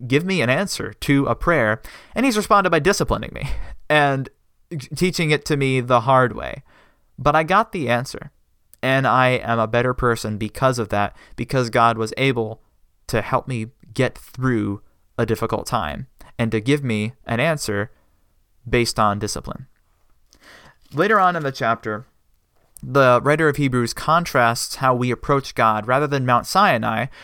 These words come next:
which we referenced, which was referenced in a, an earlier section, uh, back in Exodus, where God was not approachable and not able to be touched on the mountain, and all his, and when he spoke, everyone trembled and didn't want to, to hear any more of him because his,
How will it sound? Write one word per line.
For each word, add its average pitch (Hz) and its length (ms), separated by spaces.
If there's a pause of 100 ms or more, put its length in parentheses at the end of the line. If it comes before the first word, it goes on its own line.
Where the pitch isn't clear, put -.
(140)
which 131 300
we 127 220
referenced, 110 560
which 127 200
was 110 180
referenced 113 320
in 104 80
a, 101 160
an 107 100
earlier 131 260
section, 110 500 (140)
uh, 110 180
back 107 220
in 110 80
Exodus, 113 540 (400)
where 123 360
God 123 400
was 110 360
not 139 340
approachable 117 680
and 113 180
not 143 220
able 127 160
to 117 80
be 113 100
touched 117 300
on 104 80
the 98 60
mountain, 104 340
and 107 160 (500)
all 131 220
his, 123 360
and 135 140
when 135 160
he 123 100
spoke, 131 640 (100)
everyone 127 400
trembled 120 420
and 107 140
didn't 127 200
want 120 320
to, 110 240
to 104 120
hear 135 260
any 110 180
more 110 300
of 101 220
him 104 240
because 117 680
his, 113 220